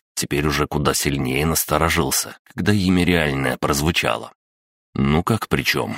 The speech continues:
У Николая Петровича, начальника футбольной команды "Спартака", сегодня с Павлом Семеновичем Яровым совместный ужин".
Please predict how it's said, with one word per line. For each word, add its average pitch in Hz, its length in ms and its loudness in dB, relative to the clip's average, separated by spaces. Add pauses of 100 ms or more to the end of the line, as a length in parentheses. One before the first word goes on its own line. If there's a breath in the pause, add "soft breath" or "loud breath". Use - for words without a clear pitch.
У - 40 0
Николая 101 420 2
Петровича, 73 680 -2
начальника 78 540 0
футбольной 78 520 0
команды 76 400 2
"Спартака", - 840 -4 (120)
сегодня 98 520 2
с - 120 -2
Павлом 92 400 2
Семеновичем 82 600 2
Яровым 78 540 2
совместный 78 800 0
ужин". 76 480 0